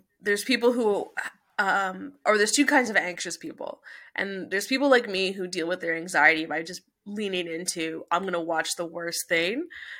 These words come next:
as a way that I can control my anxiety, because it's like, "Well, I can just turn this off. So I'm in charge of the, the fear right now," you know?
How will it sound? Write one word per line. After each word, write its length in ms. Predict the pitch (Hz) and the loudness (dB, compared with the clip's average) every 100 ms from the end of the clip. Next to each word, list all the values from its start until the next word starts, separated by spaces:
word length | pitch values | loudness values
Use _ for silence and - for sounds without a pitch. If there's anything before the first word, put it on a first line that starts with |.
| - | -2
as 120 | 196 | 2
a 80 | 202 | 4
way 160 | 185 170 | 4 4
that 120 | 175 | 6
I 80 | 170 | 4
can 180 | - | 2
control 480 | 175 170 - 165 160 | -10 -10 -6 -4 -4
my 140 | 156 151 | -4 -6
anxiety, 580 | 165 156 151 165 208 | -4 -2 0 0 -4
because 240 | 254 214 180 | -8 -10 -10
it's 160 | 156 | -8
like, 260 | 160 160 - _ _ _ | -4 -4 -6 _ _ _
"Well, 120 | 196 185 | 4 4
I 40 | |
can 120 | 233 | 4
just 160 | 190 - | -4 -4
turn 180 | 185 170 | -4 -4
this 200 | 160 - | -6 -6
off. 340 | - - - | -8 -10 -14
So 300 | - 202 170 180 | -4 -2 0 8
I'm 180 | 185 | 8
in 100 | 165 | 6
charge 280 | - - 117 | -4 -8 -8
of 80 | - _ | -14 _
the, 300 | 107 95 - - _ | -8 -6 -8 -16 _
the 100 | 180 | -16
fear 300 | 185 143 139 | -10 -6 -4
right 240 | 151 147 - | -4 -6 -6
now," 200 | - 64 | -6 -6
you 120 | 87 | -8
know? 260 | 104 110 | -12 -12